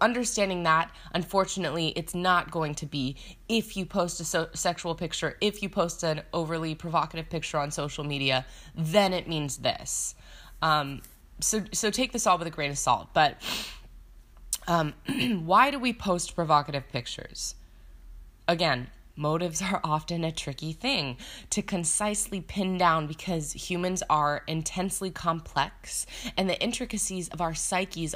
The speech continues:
are innumerable. Uh, so why you do what you do is often speculative. But that being said, evidence suggests that two psychological disorders can be linked with the desire to expose yourself in one way or another.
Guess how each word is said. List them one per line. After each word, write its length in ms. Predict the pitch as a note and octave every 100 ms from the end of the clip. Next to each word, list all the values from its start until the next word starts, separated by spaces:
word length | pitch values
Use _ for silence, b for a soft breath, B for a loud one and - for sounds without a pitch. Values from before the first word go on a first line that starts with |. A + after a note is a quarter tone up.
| -
are 260 | D3 D3+
innumerable. 760 | E3 G3 D4 A#3+ D3 C3 G2 - B B B B B
Uh, 260 | - F3+ F3
so 220 | - F#3+
why 320 | E3+ F3 A#3
you 200 | C#4+ B3+
do 340 | G3+ G3 F3 E3
what 260 | - F3+ C#3+
you 140 | F3+
do 160 | E3+ E3
is 140 | D#3+ -
often 320 | F3 - E3
speculative. 960 | - - F#3+ F3+ D#3 C3 C3 - - - - - - -
But 460 | G#3+ - - - - - - - - -
that 260 | D#3 E3+ F#3+
being 240 | B3 C4
said, 420 | B3+ - D#3 D3 - -
evidence 540 | G3 A3+ C#4+ D4 C#4
suggests 1040 | - - F#3 E3+ D3+ D3 - - - - - B B
that 220 | F3 -
two 260 | - C4+ C4+
psychological 680 | C4 C4 A#3+ F#3+ F3+ F3+ F3
disorders 560 | E3+ - D#3+ D3 D#3
can 300 | - G#3 A3
be 120 | A3
linked 320 | G3 E3 D#3 F3+
with 140 | F3+
the 60 | F3+
desire 440 | E3+ D#3+ D#3 E3+
to 180 | - F3
expose 540 | D#3+ - - F3+ F#3+
yourself 440 | F3+ D#3+ C3+ B2+ D3
in 120 | D3+
one 200 | C#3+ C#3+
way 160 | B2+
or 100 | B2
another. 440 | B2+ D#3+ F3 -